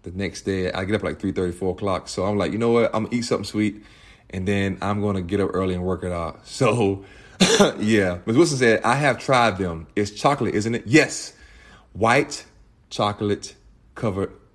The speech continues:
Oreos. White chocolate covered Oreos. You have to try 'em. Melena said, "Oreos dipped in peanut butter." Mm.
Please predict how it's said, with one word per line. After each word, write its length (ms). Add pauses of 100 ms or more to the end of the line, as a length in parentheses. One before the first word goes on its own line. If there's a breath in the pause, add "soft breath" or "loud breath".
Oreos. 600 (220 soft breath)
White 600 (1000)
chocolate 560
covered 280
Oreos. 500
You 140
have 120
to 60
try 240
'em. 80
Melena 240
said, 460
"Oreos 520
dipped 240
in 120
peanut 360
butter." 240 (400)
Mm. 300